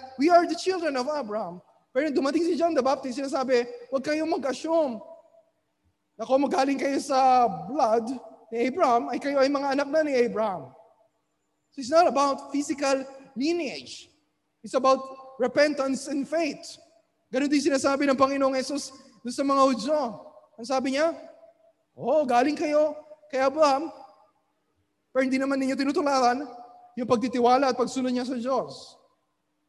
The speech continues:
Like father, like son, right? So you're not like Abraham. So hindi kayo mga anak ni Abraham. Dahil yung time na yon, nagtatangka sila na patayin si Jesus. Kaya sabi niya, sa John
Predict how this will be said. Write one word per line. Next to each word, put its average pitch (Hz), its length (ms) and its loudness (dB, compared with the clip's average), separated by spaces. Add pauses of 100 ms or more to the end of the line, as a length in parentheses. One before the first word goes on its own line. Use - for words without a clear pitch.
(460)
Like 226 160 -8
father, 277 320 0
like 254 240 0
son, 247 320 -6 (240)
right? 233 320 -4 (1300)
So - 80 -8
you're 247 120 2
not 330 160 4
like 269 200 -2
Abraham. 254 560 -2 (1200)
So - 80 -14
hindi 302 160 0
kayo 294 240 2
mga 269 240 2
anak 262 80 0
ni 294 160 0
Abraham. 208 480 -2 (1400)
Dahil 262 400 2
yung 262 160 0
time 294 160 0
na 311 80 0
yon, 294 160 2
nagtatangka 254 560 0
sila 277 160 0
na 262 80 0
patayin 254 400 -2
si 277 160 -2
Jesus. 240 720 -4 (240)
Kaya 254 160 0
sabi 262 320 0
niya, 294 160 0 (720)
sa - 160 -8
John 277 640 2